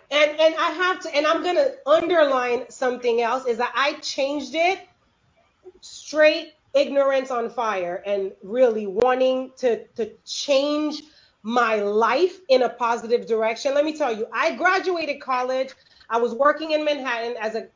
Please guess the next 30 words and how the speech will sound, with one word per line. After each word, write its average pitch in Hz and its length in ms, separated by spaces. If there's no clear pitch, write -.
executive 233 540
assistant 226 560
for 208 320
this, 208 160
in 202 240
a 202 80
French 220 320
investment 196 520
bank. 160 220
I 220 60
was 240 80
making 285 300
fifty 302 340
thousand 247 300
dollars. 165 380
I 240 100
spent 247 280
three 381 580
years 339 260
in 294 160
law 285 220
school, 208 420
and 233 140
my 233 160
boss 247 440
did 226 120
not 233 260
wanna 220 220
budge 196 240
off 185 160